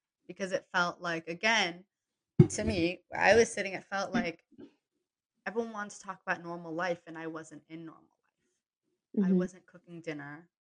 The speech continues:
Speaker 1: I wasn't going out. I didn't do bike rides. I didn't take, go to the beach. Like, I, my life was so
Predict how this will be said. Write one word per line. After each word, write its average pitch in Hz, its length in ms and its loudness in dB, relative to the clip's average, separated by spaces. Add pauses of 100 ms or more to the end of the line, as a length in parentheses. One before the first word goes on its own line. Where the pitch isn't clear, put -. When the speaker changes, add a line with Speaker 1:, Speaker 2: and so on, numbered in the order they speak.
(240)
Speaker 1:
I 175 80 -14
wasn't 160 440 -12
going 147 320 -14
out. 135 400 -14
I 160 60 -18
didn't 151 280 -14 (140)
do 165 140 -6
bike 135 300 -12
rides. 127 400 -14
I 135 60 -18
didn't 143 220 -16
take, - 240 -20
go 156 120 -10
to 156 60 -8
the 156 60 -14
beach. - 220 -20
Like, 202 160 4
I, 180 160 0 (440)
my 190 160 0
life 190 300 0
was 185 180 -8
so 180 720 2